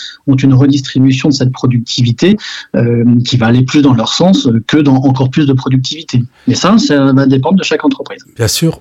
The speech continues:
Speaker 2: Alors, dans l'étude OpinionWay sur, euh, sur le retour du télétravail, euh,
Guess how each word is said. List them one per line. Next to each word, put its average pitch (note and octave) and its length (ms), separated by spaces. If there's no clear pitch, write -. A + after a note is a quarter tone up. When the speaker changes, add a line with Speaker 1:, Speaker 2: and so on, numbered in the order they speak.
Speaker 2:
Alors, B2+ 300
dans D3 180
l'étude F3 380
OpinionWay A2+ 920
sur, F#2 280
euh, E2+ 300
sur - 240
le F2 100
retour G2 600
du E2 160
télétravail, G#2 640
euh, F2 540